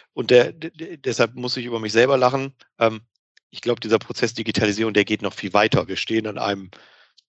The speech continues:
an einem Anfang. Und wenn ich mal wieder so eine Weisheit raushauen darf, das gilt auch für die kleineren Makler, für die das, glaub ich, wenn sie wollen, viel leichter ist als für so einen Brocken wie uns. Also wenn wir einen Pool wechseln als strategischen Partner, also wir poolen nicht klassisch, sondern die,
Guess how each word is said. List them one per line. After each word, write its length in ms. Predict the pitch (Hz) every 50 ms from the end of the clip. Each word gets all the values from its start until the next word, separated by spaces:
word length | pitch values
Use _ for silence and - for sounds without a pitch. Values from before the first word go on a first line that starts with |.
| _ -
an 140 | 113 110 120
einem 220 | 117 107 107 -
Anfang. 500 | - 131 151 180 170 - 180 170 160 151
Und 120 | 139 123
wenn 120 | 113 131 135
ich 140 | 139 - -
mal 160 | 123 113 107
wieder 200 | 127 156 160 131
so 80 | 117
eine 180 | 123 117 113 98
Weisheit 600 | 107 107 131 175 196 - - 160 165 165 160 -
raushauen 500 | 120 139 160 165 - - 135 135 135 127
darf, 300 | 113 131 135 139 131 -
das 180 | - 127 - -
gilt 220 | - 127 127 - _ _
auch 380 | _ - 123 160 202 214 - -
für 160 | - - 127
die 220 | 127 127 120 113 - - - _ _ _ _ _ -
kleineren 520 | - 127 123 127 156 180 196 190 180 170
Makler, 280 | 165 170 170 - 175 -
für 80 | - 143
die 80 | 151
das, 160 | 156 160 -
glaub 200 | - 147 143 151
ich, 120 | 147 135 -
wenn 160 | 135 143 143
sie 240 | 139 127 113 110 104
wollen, 480 | 117 135 160 196 214 254 311 320 339 359 _ _ _ _ _ _ _ _ _ _ _ _
viel 280 | - - - 190 202 190
leichter 460 | 170 160 180 196 - - - 120 104
ist 140 | 101 - -
als 200 | 113 107 101 -
für 100 | - 104
so 80 | 101
einen 80 | 98 92
Brocken 340 | 87 101 107 - - 101 90
wie 100 | 95 95
uns. 300 | 85 85 85 85 - 101
Also 160 | 101 107 117
wenn 160 | 131 127 120
wir 140 | 123 165 202
einen 100 | 185 165
Pool 400 | - - - 247 277 262 202 117
wechseln 640 | 113 104 - - - - 98 90 87 85 85 85 _ _ _ _ _ _ _ _ _ _ _ _ _ -
als 180 | - 117 113 -
strategischen 640 | - - 120 117 - - 156 165 170 151 - 147
Partner, 300 | - - 147 151 - 135
also 100 | 110 98
wir 80 | 107 104
poolen 360 | - - - 175 190 208 202
nicht 160 | 190 175 -
klassisch, 320 | - - 156 147 - 147 131
sondern 320 | 131 127 127 123 120 120
die, 200 | - 120 113 113